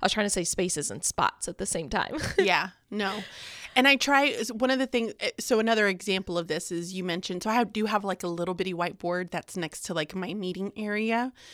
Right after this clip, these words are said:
Speaker 2: So
Speaker 1: Mm-hmm.
Speaker 2: in order to kind of differentiate between the items, because again, it goes back to, like, they, you have two whiteboards. I have a little bitty whiteboard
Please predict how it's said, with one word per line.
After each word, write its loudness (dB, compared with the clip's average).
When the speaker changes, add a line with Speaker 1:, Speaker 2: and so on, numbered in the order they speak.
Speaker 2:
So 6
Speaker 1:
Mm-hmm. 2
Speaker 2:
in 4
order 4
to -2
kind 2
of 0
differentiate -2
between -6
the -2
items, 0
because -4
again, 2
it -6
goes -2
back 2
to, -4
like, -4
they, 0
you -2
have 0
two -6
whiteboards. 2
I -2
have -4
a -2
little 2
bitty -2
whiteboard 0